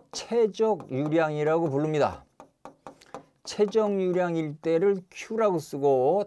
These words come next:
단위는 미터 삼승 파세크 이런 단위를 보통 쓰겠죠. 자, 여기서 보면 비압축성 유체일 때는 비-, 밀도나 비중량이 같으니까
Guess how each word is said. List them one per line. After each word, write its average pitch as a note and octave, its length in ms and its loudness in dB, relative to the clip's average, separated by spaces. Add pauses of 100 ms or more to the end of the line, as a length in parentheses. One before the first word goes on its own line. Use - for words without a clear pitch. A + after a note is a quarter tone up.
단위는 C#3+ 960 -6
미터 D3 600 -8
삼승 D#3+ 640 -10
파세크 E3+ 680 -8 (440)
이런 D3 220 -4
단위를 C#3+ 360 -4
보통 C3 440 -6
쓰겠죠. D#3 640 -4 (1080)
자, A2 440 6
여기서 G3+ 300 4
보면 F#3 520 0 (240)
비압축성 A3 1120 0
유체일 F3 600 0
때는 D#3+ 680 -2 (1160)
비-, F3+ 380 -4
밀도나 G#3+ 840 2
비중량이 F3+ 760 -2
같으니까 C3 720 0